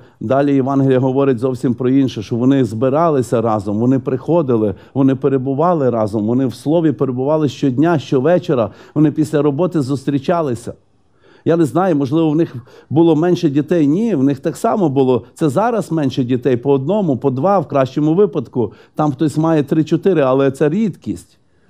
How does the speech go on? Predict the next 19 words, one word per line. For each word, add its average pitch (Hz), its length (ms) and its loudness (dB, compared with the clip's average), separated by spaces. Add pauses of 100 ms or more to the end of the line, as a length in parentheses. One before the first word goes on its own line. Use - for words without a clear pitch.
(360)
Вони 165 260 2
мали 170 260 2
тоді 160 300 0
побільше 160 580 -4
дітей, 123 480 0 (140)
але 139 160 0
вони 165 180 0
знаходили 175 540 -2
час 202 300 -2
для 147 160 -2
зростання. 139 840 -2 (180)
Діти 156 260 0
були 165 260 2
з 131 140 -2
ними, 185 340 2
діти 156 260 0
бігали 170 360 0
коло 156 280 0
них, 185 300 -2